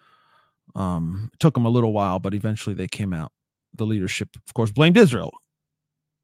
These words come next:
which certainly it's not. By the way,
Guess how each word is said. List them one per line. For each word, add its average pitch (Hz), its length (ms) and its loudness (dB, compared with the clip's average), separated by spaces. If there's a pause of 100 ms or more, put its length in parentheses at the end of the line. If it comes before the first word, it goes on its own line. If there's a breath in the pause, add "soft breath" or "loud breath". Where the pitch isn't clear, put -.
which - 320 -10 (340)
certainly 92 360 -10
it's - 180 -10
not. 139 240 2 (260)
By 220 140 8
the 196 120 2
way, 120 460 6